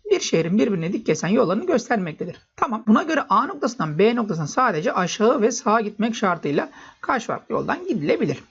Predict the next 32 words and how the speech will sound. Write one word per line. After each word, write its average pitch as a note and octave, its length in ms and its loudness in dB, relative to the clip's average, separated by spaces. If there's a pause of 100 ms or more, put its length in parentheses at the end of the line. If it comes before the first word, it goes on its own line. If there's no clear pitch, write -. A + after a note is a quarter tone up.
(220)
Şimdi C4+ 220 0
ben C4 200 0
buradan B3+ 240 2
size A#3 300 0
A A#3 220 2
noktasından A3+ 460 2
B A3 100 6
noktasına A3 380 0 (120)
yollar G#3 460 4
çizin F3 320 -2
desem C4+ 280 -2
herkes G#3+ 420 0 (320)
kendine B3+ 300 2
göre D#3+ 220 0
bir A#3+ 60 4
yol C4+ 160 4
çizebilir, A3 400 0
değil C4 100 0
mi? E3 60 -4
Mesela E3+ 500 0
sağa G#3+ 380 0
ve G3 80 2
aşağı G#3+ 360 0
gidin. E3 140 -6
Mesela D3+ 320 -2
böyle - 220 0
bir E3 40 0
yol E4+ 160 2
çizebilirim D#4 540 0
ben. A2+ 120 -8 (560)
Ya G#3+ 320 2
da, A3 140 -4